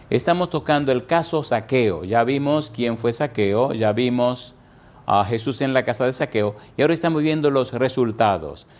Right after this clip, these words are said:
¿Cuáles fueron los resultados de la presencia de Jesús en la casa de Zaqueo? Número uno, gozo. Ahora Zaqueo se pone en pie,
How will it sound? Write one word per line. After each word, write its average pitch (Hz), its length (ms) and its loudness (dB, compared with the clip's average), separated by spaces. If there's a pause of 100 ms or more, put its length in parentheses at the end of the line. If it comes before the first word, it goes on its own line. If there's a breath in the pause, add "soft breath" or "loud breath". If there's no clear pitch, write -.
(180 loud breath)
¿Cuáles 113 440 2
fueron 123 320 0
los 135 160 2
resultados 123 800 0
de 120 140 -2
la 117 140 -2
presencia 113 500 -4
de 123 100 -2
Jesús 120 400 -2
en 123 120 2
la 117 100 2
casa 123 260 0
de 120 80 0
Zaqueo? 127 460 0
Número 95 280 -4
uno, 165 300 0 (380 loud breath)
gozo. 123 600 0 (760 loud breath)
Ahora 143 800 2 (760 soft breath)
Zaqueo 190 720 2 (800)
se 151 200 -2
pone 220 260 2
en 160 160 0
pie, 113 480 -2